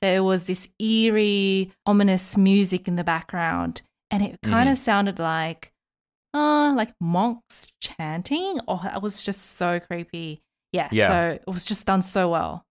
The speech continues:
Speaker 1: I loved it.
Speaker 2: Mm-hmm. Okay, yeah. So it does seem like you were paying some sort of attention this time.
Speaker 1: Thank you. Yes.
Speaker 2: I guess, yeah, the genre does kind of make you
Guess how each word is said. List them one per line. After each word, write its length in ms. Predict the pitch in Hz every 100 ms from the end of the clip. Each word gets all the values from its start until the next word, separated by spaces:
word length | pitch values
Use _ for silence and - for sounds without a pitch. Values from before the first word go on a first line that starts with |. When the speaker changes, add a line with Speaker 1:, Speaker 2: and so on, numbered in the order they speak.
| _
Speaker 1:
I 80 | 170
loved 220 | 165 165
it. 160 | 156 - _ _ _ _ _ _ -
Speaker 2:
Mm-hmm. 360 | 120 101 - 151
Okay, 240 | 156 147
yeah. 260 | 202 143 -
So 200 | - 120
it 260 | 120 117
does 200 | 127 127
seem 140 | - 127
like 200 | 117 117
you 120 | 104
were 260 | 101 98
paying 420 | 92 - 92 90 90
some 360 | 90 92 92 -
sort 160 | - 98
of 80 | 92
attention 400 | - 95 - 110
this 160 | 120
time. 320 | - 151 170 165
Speaker 1:
Thank 160 | 233
you. 340 | 208 214 277 359
Yes. 640 | - 156 175 311 - - - _ _ _
Speaker 2:
I 80 | 113
guess, 400 | 113 117 117 -
yeah, 260 | 226 160 95 -
the 160 | 120
genre 260 | 113 127 127
does 420 | 113 117 113 110
kind 460 | - - 107 107 104
of 400 | 104 101 95 92
make 320 | 98 98 -
you 440 | 95 92 92 92